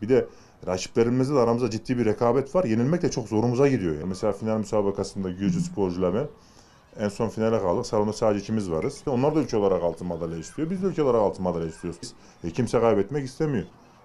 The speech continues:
Maç bittiği anda da o altın madalyanı ha-, alıyorsun ya, o olana dönüyorsun ya, o artık o kargaşa, o hengame,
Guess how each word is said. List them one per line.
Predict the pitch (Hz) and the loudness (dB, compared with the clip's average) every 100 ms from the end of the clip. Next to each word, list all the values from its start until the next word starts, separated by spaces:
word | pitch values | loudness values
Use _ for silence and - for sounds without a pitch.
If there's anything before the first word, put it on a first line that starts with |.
| - _ - | -20 _ -4
Maç | 117 113 | -2 -2
bittiği | 117 - 135 120 | -8 -2 4 4
anda | 113 107 | 4 0
da | 147 147 - - - - 107 | -2 -6 -12 -20 -20 -14 -6
o | 107 | -2
altın | 101 98 117 | -2 -2 -2
madalyanı | 104 107 107 107 | 0 2 2 0
ha-, | 104 104 | 0 0
alıyorsun | 95 110 107 131 | 0 0 -2 -4
ya, | 110 78 82 - 107 | -6 -6 -10 -12 -2
o | |
olana | 101 104 101 92 | 2 4 4 2
dönüyorsun | 98 104 98 127 | 2 -2 -4 -6
ya, | 101 82 95 | -6 -4 -2
o | 101 92 - | -2 -2 -8
artık | 98 95 104 | -6 -6 -4
o | 92 | -6
kargaşa, | - 101 104 101 120 107 | -2 -4 0 -2 0 0
o | 104 | 2
hengame, | 95 101 110 117 113 117 113 | 0 0 2 2 4 4 2